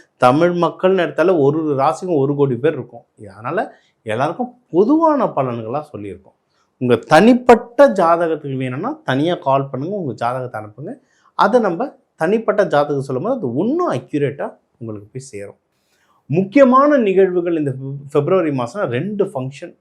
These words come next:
ரொம்ப முக்கியம். தைப்பூசம் ஒண்ணாம் தேதியே வந்துடுது. பதினஞ்சாம் தேதி நமக்கு வந்து சிவராத்திரி வருது. இந்த ரெண்டு நாட்கள்லயும் நல்ல விரதம் இருந்து சாமியை, உங்களுக்கு வந்து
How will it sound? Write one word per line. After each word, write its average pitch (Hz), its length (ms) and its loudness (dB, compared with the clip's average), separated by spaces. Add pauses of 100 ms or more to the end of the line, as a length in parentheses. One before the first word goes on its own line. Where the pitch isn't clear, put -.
(140)
ரொம்ப 170 180 -8 (120)
முக்கியம். - 300 -16 (160)
தைப்பூசம் 156 580 -8
ஒண்ணாம் 147 280 -6
தேதியே 131 280 -4
வந்துடுது. 117 300 -12 (520)
பதினஞ்சாம் 180 640 0
தேதி 131 260 -8 (540)
நமக்கு 117 340 -4
வந்து 127 180 -6 (120)
சிவராத்திரி 139 540 -6
வருது. 95 180 -12 (140)
இந்த 156 180 -2 (180)
ரெண்டு 226 380 -2 (500)
நாட்கள்லயும் 160 760 -4 (320)
நல்ல 214 400 -6 (160)
விரதம் 160 540 -2
இருந்து 110 280 -16 (680)
சாமியை, 202 560 -4 (340)
உங்களுக்கு 160 340 2
வந்து 175 140 -4